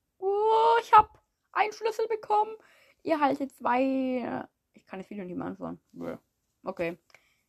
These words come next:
Mission, ich hab hier noch drei. So. Also Leute.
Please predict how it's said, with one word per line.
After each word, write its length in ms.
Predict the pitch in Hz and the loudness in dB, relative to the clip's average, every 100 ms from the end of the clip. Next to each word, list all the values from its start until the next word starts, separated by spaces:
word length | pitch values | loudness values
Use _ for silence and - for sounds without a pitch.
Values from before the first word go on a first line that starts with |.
| _ - | _ -12
Mission, 680 | 226 247 247 247 240 233 | -8 -2 2 4 2 0
ich 120 | 226 | -2
hab 140 | 220 214 | -6 -6
hier 100 | 233 | -6
noch 180 | 214 - - | -6 -10 -18
drei. 1040 | 190 196 196 214 226 220 208 196 180 175 _ - | -16 -10 -6 -2 -2 -4 -6 -8 -10 -10 _ -18
So. 600 | 190 196 190 180 170 170 _ _ _ _ _ _ _ _ _ _ _ _ _ _ _ - | -12 -8 -8 -8 -8 -10 _ _ _ _ _ _ _ _ _ _ _ _ _ _ _ -4
Also 240 | 185 180 | 0 2
Leute. 320 | 170 160 - | 0 0 -6